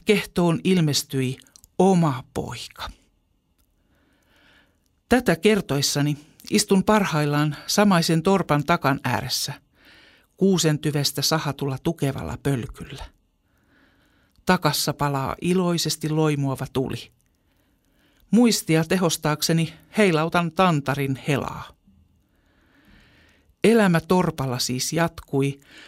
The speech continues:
sukupolvien ketjulenkit hakeutuivat työn perässä kuka minnekin. Vuosikymmenten ajan tämä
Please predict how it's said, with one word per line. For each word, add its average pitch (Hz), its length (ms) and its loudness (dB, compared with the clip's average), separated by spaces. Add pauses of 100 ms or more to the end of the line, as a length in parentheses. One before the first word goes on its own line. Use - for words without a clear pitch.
(100)
sukupolvien 196 800 2
ketjulenkit 156 720 0
hakeutuivat 147 680 -4 (100)
työn 151 220 2
perässä 131 560 -4
kuka 143 280 0
minnekin. 135 680 -2 (1080)
Vuosikymmenten 160 840 2
ajan 151 420 2 (140)
tämä 151 240 2